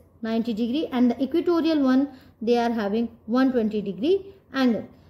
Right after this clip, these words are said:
So if you see that your axial positions are of bo-, longer bond length than your equatorial position. Why so? Because your chlorine, it has bigger size. To reduce the repulsion, they were occupying the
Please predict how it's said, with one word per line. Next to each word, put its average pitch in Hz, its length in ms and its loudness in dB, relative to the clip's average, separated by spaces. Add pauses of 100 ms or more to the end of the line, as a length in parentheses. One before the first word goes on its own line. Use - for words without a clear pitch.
(160)
So 262 60 2
if 269 160 2
you 370 160 4
see 359 340 2 (140)
that 254 160 -2
your 277 120 2
axial 302 300 0
positions 349 460 0
are 233 340 -2 (460)
of 247 240 -2
bo-, 262 280 0 (200)
longer 269 360 4
bond 262 300 0
length 240 300 -4 (2000)
than 233 240 2
your 226 320 -2 (560)
equatorial 262 540 2
position. 214 460 -2
Why 285 240 0
so? 359 240 -2
Because 285 340 2
your 277 80 -2
chlorine, 302 500 0 (240)
it 254 140 -2
has 269 220 2
bigger 320 260 2
size. 247 360 0
To 302 140 0
reduce 277 440 2
the 415 180 4
repulsion, 254 500 0
they 247 120 4
were 254 180 0
occupying 330 600 -2
the 285 160 -2